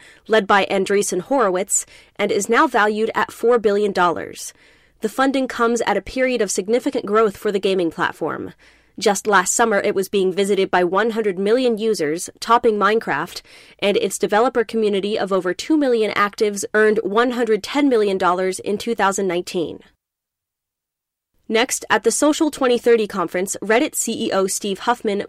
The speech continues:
pushed back hard on the notion that Silicon Valley startups had something to learn from TikTok, saying, "Maybe I'm going to regret this, but I can't even get to that level of thinking with them. Because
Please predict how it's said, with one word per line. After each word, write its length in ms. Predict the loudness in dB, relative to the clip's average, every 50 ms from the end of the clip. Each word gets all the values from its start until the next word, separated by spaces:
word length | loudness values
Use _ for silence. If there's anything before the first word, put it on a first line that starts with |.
| _ -6
pushed 300 | 0 0 0 0 0 0
back 240 | 2 2 2 2
hard 380 | -2 -4 0 2 4 4 2 2
on 140 | 0 0 0
the 80 | 0
notion 340 | 0 0 0 0 -2 -2 -4
that 140 | -4 -4 -4
Silicon 440 | -4 -4 -4 -4 -2 -2 -2 -2 2
Valley 280 | 2 2 4 4 2
startups 380 | 0 0 -2 -2 -2 -2 -4 -4
had 180 | -6 -6 -4 -2
something 280 | -4 -4 -2 -2 -4 -2
to 120 | -2 -2
learn 300 | 0 0 2 2 0 0
from 160 | -2 -4 -6
TikTok, 580 | -2 -2 -4 -4 -2 -4 -2 -2 -4 -4 -10 -20 _ -20 -20 -20 _
saying, 480 | -4 0 2 2 2 2 0 -2 -4 -8 _ -20 _ _ _ _ _ _ -2
"Maybe 340 | 4 4 6 6 6 4 4
I'm 160 | 4 2 2 4
going 260 | 4 4 4 4 0
to 100 | -2 -2
regret 360 | -2 -2 0 0 -2 -2 _
this, 320 | -4 -6 -4 -4 -6 -8 -8
but 160 | -2 0 2
I 120 | 2 2 0
can't 240 | 0 -2 -2 -2 0
even 260 | -2 2 2 2 4
get 200 | 4 2 0 2
to 100 | -2 0
that 180 | 2 2 0 2
level 280 | 2 0 2 2 0
of 100 | -2 -2
thinking 340 | -2 -2 -2 -2 0 -2 -2
with 180 | -2 -2 -4 -4
them. 280 | -6 -6 -6 -8 -14 -16 -18 _ -20 -20 -20 _ _ _ -6
Because 340 | -6 -4 0 0 0 0